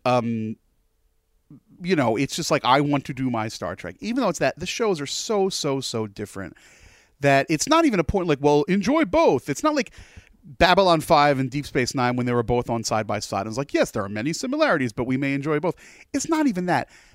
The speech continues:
They are f-, apples and frickin' oranges, these two shows. They really are. So I, um, I scoff at anyone who, who wants to, um, do any sort of compare and contrast at this point. We're a season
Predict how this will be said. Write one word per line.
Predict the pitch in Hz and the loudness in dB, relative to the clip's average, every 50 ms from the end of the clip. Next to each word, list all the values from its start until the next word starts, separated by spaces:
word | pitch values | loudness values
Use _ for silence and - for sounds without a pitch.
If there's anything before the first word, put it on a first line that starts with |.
| _ - | _ -4
They | 165 302 330 320 | 0 2 2 4
are | 269 214 | 2 2
f-, | 175 - - _ _ _ _ _ | 0 -2 -8 _ _ _ _ _
apples | 233 185 226 226 - 196 165 143 | -6 -4 -4 -4 -4 -4 -4 -4
and | 143 135 | -6 -8
frickin' | - - - 175 - - 123 | -8 -8 -10 -8 -6 -4 -4
oranges, | 113 113 110 107 101 104 92 101 104 | -2 -2 -2 -4 -6 -8 -12 -12 -12
these | 101 98 - | -14 -14 -14
two | - - 104 110 | -14 -16 -16 -14
shows. | - - 92 80 73 - - | -14 -12 -10 -10 -10 -8 -6
They | 180 180 | -6 -6
really | 170 160 185 202 175 143 120 101 | -6 -4 -4 -2 -2 0 -2 -2
are. | 90 - 50 - - | -4 -6 -8 -8 -8
So | - - - 156 143 139 139 135 - _ _ _ _ _ _ _ _ _ _ _ - | -8 -4 0 2 2 2 2 0 -4 _ _ _ _ _ _ _ _ _ _ _ 4
I, | 156 170 180 180 180 180 170 | 4 6 6 4 4 4 4
um, | 147 139 135 131 123 127 120 - _ | 4 6 4 4 2 0 -4 -4 _
I | - 135 143 143 143 139 135 123 120 - | 0 2 4 4 2 2 0 0 -4 -6
scoff | - - - - 170 165 156 156 - - | -10 -12 -4 0 4 4 4 4 2 0
at | 127 | -2
anyone | 110 117 123 120 117 113 110 110 | -2 -2 -2 0 0 -2 -2 -4
who, | - 123 117 110 - 101 | -4 -6 -6 -6 -8 -8
who | 110 113 | -8 -6
wants | 104 107 113 104 - - | -6 -6 -6 -8 -8 -10
to, | - 110 101 98 90 | -8 -6 -6 -4 -4
um, | 87 82 80 78 71 78 - - _ _ _ _ _ _ _ _ _ _ _ _ _ _ _ _ _ _ _ 120 | -4 -6 -6 -8 -10 -14 -16 -18 _ _ _ _ _ _ _ _ _ _ _ _ _ _ _ _ _ _ _ -4
do | - 143 139 139 | 0 2 2 4
any | 131 131 127 | 4 2 0
sort | 117 - 135 117 107 | -2 -2 -4 -6 -6
of | 107 - | -8 -8
compare | - 107 104 - 107 101 98 | -10 -10 -8 -8 -8 -8 -8
and | 101 - | -8 -10
contrast | - 101 92 - 101 98 98 101 - | -12 -12 -10 -8 -8 -8 -8 -8 -10
at | - 123 101 107 | -12 -12 -10 -10
this | 113 107 - | -10 -10 -10
point. | - - 101 95 82 | -12 -12 -12 -10 -8
We're | 117 120 123 117 | -6 -4 -4 -4
a | 110 | -2
season | - - - 156 151 135 143 135 131 131 | -4 -4 -6 -6 -6 -4 -4 -4 -4 -6